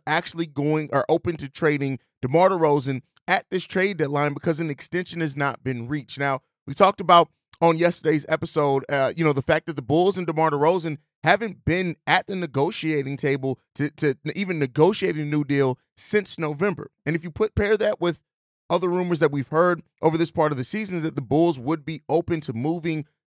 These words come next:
DeMar DeRozan if a contract extension is not reached. But it seemed like the Bulls, up until this point at least,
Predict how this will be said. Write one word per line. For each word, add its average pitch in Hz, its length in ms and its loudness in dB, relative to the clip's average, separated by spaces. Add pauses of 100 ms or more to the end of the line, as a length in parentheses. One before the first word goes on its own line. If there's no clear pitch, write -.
(220)
DeMar 151 300 2
DeRozan 160 400 4
if 135 80 -4
a 135 60 -4
contract 165 520 -4
extension 139 440 -8
is 127 120 -8
not 123 300 -6
reached. 214 400 -6 (320)
But 180 80 2
it 196 60 6
seemed 262 180 4
like - 100 -2
the 226 80 0
Bulls, 190 440 4 (180)
up 180 140 4
until 196 180 -4
this 175 160 2
point - 340 -4
at 143 200 -4
least, 180 320 -4